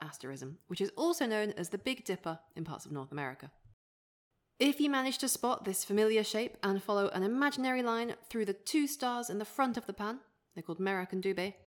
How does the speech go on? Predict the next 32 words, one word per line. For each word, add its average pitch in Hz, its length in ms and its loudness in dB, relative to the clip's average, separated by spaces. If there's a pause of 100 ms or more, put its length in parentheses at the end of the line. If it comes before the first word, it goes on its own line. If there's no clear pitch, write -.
to 202 100 -4
the 196 60 4
next 233 420 0
prominent 233 400 0
star, 226 320 0
you'll 247 180 -2
find 277 300 -4
Polaris, 302 720 0
which - 160 -12
is 160 80 -6
our 185 140 -2
North 143 320 -4
Star. 135 260 -10 (1120)
This 285 220 2
star 226 340 4
is 190 220 2
very 226 300 4
close 233 340 -2
to - 100 -10
the 190 80 0
North 196 440 2
Celestial 175 500 -4
Pole, 143 380 -6 (260)
meaning 175 280 4
that 165 120 -2 (140)
if 175 160 -4
you - 100 -4
ever 226 240 -2
get 247 180 -6
lost 208 380 -6
at 190 140 -4
night 165 320 -6